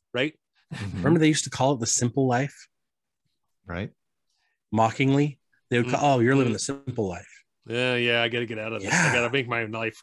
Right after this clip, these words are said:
Speaker 3: I am
Speaker 1: complex and
Speaker 3: living the
Speaker 1: move to
Speaker 3: simple
Speaker 1: the
Speaker 3: life.
Speaker 1: city, right?
Speaker 3: Right. And they, they, they glamorized it.
Speaker 1: Here-,
Speaker 3: And
Speaker 1: here's
Speaker 3: now
Speaker 1: something
Speaker 3: every-, you know, people have bought into it.
Speaker 1: Yeah, here-, here's something I wanted to share with you guys. I came across this Indian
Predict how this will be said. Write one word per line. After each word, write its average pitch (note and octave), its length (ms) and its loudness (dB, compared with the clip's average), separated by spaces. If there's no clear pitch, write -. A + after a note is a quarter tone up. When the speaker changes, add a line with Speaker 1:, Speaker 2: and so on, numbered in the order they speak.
Speaker 3:
I B2+ 60 -2
am C3 60 -2
Speaker 1:
complex D#3+ 260 2
and F3 80 6
Speaker 3:
living C#3 140 6
the A#2 40 2
Speaker 1:
move A#2 100 2
to - 40 -2
Speaker 3:
simple G#2+ 240 0
Speaker 1:
the F#2+ 60 -2
Speaker 3:
life. - 60 -2
Speaker 1:
city, A#2+ 360 0
right? A2+ 260 -6
Speaker 3:
Right. D3+ 300 2
And C3+ 140 4
they, B2+ 60 4
they, A#2 260 2
they A2 280 0
glamorized B2 920 0
it. - 80 -18
Speaker 1:
Here-, F3 120 4
Speaker 3:
And - 100 2
Speaker 1:
here's - 140 6
Speaker 3:
now - 60 4
Speaker 1:
something G3+ 180 4
Speaker 3:
every-, A#2+ 340 0
you A2 80 0
know, A2 100 0
people C#3+ 260 2
have G#2+ 120 -4
bought C3+ 200 2
into G3 240 -2
it. - 120 -6
Speaker 1:
Yeah, A#2+ 200 -6
here-, D#3 180 -4
here's F#3 160 -2
something D#3 220 0
I D3 40 0
wanted C3 140 -4
to A#2+ 60 -8
share C3 140 -4
with A#2+ 120 -6
you A2+ 60 -8
guys. A#2 240 -2
I C#3 60 -2
came D3 180 -2
across C3 320 -2
this C3 260 -6
Indian E3 360 2